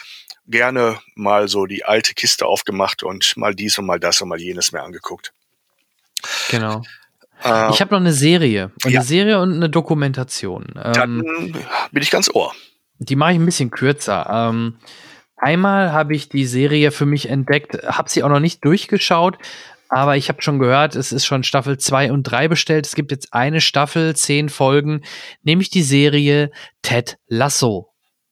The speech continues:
Speaker 1: Hä? Sagt
Speaker 2: <laughs> Hä?
Speaker 1: gar nix.
Speaker 2: Dir sagt Ted Lasso nichts, ja.
Speaker 1: Nein, ich, ich bin
Speaker 2: Kann ich mir,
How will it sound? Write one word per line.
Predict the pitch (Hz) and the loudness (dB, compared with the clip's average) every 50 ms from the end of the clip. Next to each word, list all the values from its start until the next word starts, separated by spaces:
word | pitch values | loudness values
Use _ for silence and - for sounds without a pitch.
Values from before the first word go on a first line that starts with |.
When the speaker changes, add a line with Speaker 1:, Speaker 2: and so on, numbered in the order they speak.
| _ _ _ _ _ _ | _ _ _ _ _ _
Speaker 1:
Hä? | _ - - 98 113 143 - _ _ _ _ _ _ _ _ _ _ _ _ _ _ _ _ _ _ _ _ _ _ - | _ -14 -10 -8 -8 -8 -8 _ _ _ _ _ _ _ _ _ _ _ _ _ _ _ _ _ _ _ _ _ _ -10
Sagt | - - - - | -8 -6 -4 -2
Speaker 2:
<laughs> | - 110 - 139 139 - | -2 0 2 2 2 4
Hä? | - 147 139 160 208 | 2 2 4 4 4
Speaker 1:
gar | 269 - - - - - - | 4 2 2 0 -2 -6 -8
nix. | 139 - - - - - - - - - - - - - | -12 -10 -8 -6 -6 -6 -6 -10 -12 -16 -16 -16 -10 -2
Speaker 2:
Dir | - 139 147 | 2 2 2
sagt | 139 165 170 - - | 4 2 0 -2 0
Ted | - 180 180 - | 0 0 0 2
Lasso | 170 165 180 180 - 156 135 | 2 2 2 4 4 2 2
nichts, | 127 120 110 107 - - - | 2 0 -4 -8 -10 -10 -4
ja. | 120 123 123 110 - | -2 -2 0 0 0
Speaker 1:
Nein, | 175 196 202 | 0 0 0
ich, | 135 117 120 - - - | 0 -2 -4 -6 -8 -6
ich | - 131 - - - - - - | -6 -6 -8 -8 -12 -14 -12 -6
bin | - 156 | -4 -2
Speaker 2:
Kann | - - 135 | 0 2 2
ich | 147 139 - | 2 2 2
mir, | 151 156 151 151 151 | 2 4 4 4 2